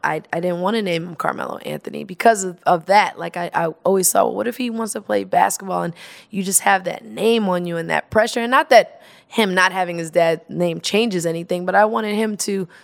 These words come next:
step into his own. Um, so I flipped it 'cause Melo's name is Carmelo Cayenne. So I, I flipped it. And, um, I just tell him, "Be, be who you are." And I see how,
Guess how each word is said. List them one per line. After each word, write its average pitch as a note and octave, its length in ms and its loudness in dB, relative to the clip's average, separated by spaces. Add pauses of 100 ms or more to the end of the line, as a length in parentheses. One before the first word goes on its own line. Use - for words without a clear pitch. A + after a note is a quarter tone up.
step - 300 4
into F#3 480 -6
his A3+ 340 4
own. E3 520 0
Um, - 340 -2 (160)
so - 200 0
I E3 60 2
flipped - 340 -4
it - 240 -2
'cause - 260 -8 (340)
Melo's G3+ 300 4
name F3 220 -6
is E3+ 260 -6 (160)
Carmelo F#3 380 2
Cayenne. - 420 -10
So - 140 -2
I, C#3 320 0
I D#3 40 -8
flipped G#3+ 320 -4
it. E3+ 160 -2 (340)
And, G#3 220 2
um, F3 400 -4 (640)
I G3 60 6
just A3 200 -4
tell C4+ 180 4
him, G#3 100 0
"Be, A#3+ 200 0 (200)
be A#3+ 160 -2
who B3 100 0
you A3 220 -2
are." B3+ 220 8
And F#3 260 -2
I F#3+ 140 2
see C4+ 260 0
how, A#3+ 200 2